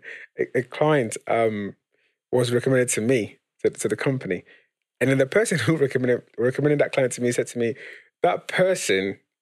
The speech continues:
<laughs> called him and said, "Is this guy real or is he a four one nine?"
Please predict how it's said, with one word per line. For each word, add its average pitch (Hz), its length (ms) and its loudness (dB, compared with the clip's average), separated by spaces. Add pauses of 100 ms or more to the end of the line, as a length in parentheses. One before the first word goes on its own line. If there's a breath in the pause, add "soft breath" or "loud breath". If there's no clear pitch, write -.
(140)
<laughs> - 380 -4
called 143 240 2
him 120 80 -2
and 110 100 0
said, 110 300 0 (540 loud breath)
"Is 131 160 0
this 156 180 0
guy 143 220 2
real 117 440 2
or 113 240 2
is 110 160 -2
he 110 280 -2
a 104 140 0
four 117 280 0
one 107 200 -2
nine?" 101 340 -2